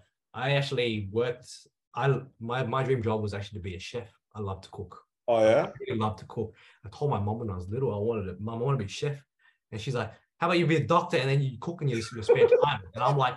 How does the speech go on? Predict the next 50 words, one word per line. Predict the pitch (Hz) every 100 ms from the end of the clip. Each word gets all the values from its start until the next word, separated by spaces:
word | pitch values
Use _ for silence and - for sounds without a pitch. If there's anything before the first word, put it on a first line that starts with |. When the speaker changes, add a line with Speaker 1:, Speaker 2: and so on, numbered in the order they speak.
| -
Speaker 1:
"All | 147
right, | 156 160
I |
wanna | 175 151
do | 180
that. | 208 - - _ _ _ -
I'll | 135
be |
a | 135
doctor." | 180 185 175 - _ - - - -
And | 139
it |
came | 185 202
to | 180
about | 170 147
year | 170
ten, | - 185 160 143 202 202 _ 160
Speaker 2:
Yeah. | 131 - - _ _ -
Speaker 1:
and |
I | 127
realized | 151 151 135
that | 135
I |
don't | 135
wanna | 127
be | 101
a | 101
doctor | 110 110
the | 104 107 98
rest | 104 101
of |
my | 95
life. | 123 104 -
I | 101
said, | 101 101 98 _
uh, | 107
I | 101 107
looked | 117 139
at | 135
my | 101
dad, | 98 123 131 113 - - 113
who | 123 123
runs | 117 120 117
the | 104
pharmacy. | 101 98 98 101 160 170
He's | 107
a |
pharmacist. | 92 101 98 101 208 - _ _ _
Speaker 2:
Yeah. | 107
Speaker 1:
"I | 107